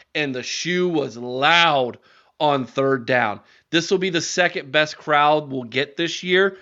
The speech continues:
For an Ohio State game, the best will be on, against Penn State, obviously. They'll be loud that day. Those are my initial thoughts. Let's jump into letter grades. Aaron, we'll start with the defense first since they've been the best part. What letter grade did you give the defense and why?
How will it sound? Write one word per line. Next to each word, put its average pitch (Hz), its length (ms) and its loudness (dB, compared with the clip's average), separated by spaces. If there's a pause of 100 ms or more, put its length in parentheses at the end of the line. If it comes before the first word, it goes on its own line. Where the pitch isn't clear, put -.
(240)
For 147 160 2
an 151 60 4
Ohio 151 240 2
State 143 260 -6
game, 139 180 -4
the 131 80 -6
best 139 300 0
will 131 80 -8
be 123 340 -6
on, 120 300 -4
against 120 320 -8
Penn 113 180 -10
State, 110 320 -10
obviously. 107 600 -10 (340)
They'll 135 180 0
be 123 180 -4
loud 113 600 0
that 107 240 -6
day. 110 320 -4 (280)
Those 160 180 0
are 170 100 2
my 151 220 4
initial 135 400 -2
thoughts. 113 460 -2 (260)
Let's 160 240 0
jump 175 260 0
into 160 260 -6
letter 151 360 2
grades. 165 560 0
Aaron, 170 400 2 (280)
we'll 143 120 -4
start 165 320 0
with 147 280 -2
the 139 80 -2
defense 147 480 -2
first 160 360 0
since 135 200 -6
they've 139 280 0
been 131 300 0
the 123 80 -6
best 127 300 0
part. 170 360 2 (240)
What 160 240 2
letter 156 240 4
grade 147 240 0
did 139 120 -8
you 131 60 -6
give 135 180 -6
the 131 60 -8
defense 127 500 -8
and 110 120 -10
why? 104 240 -10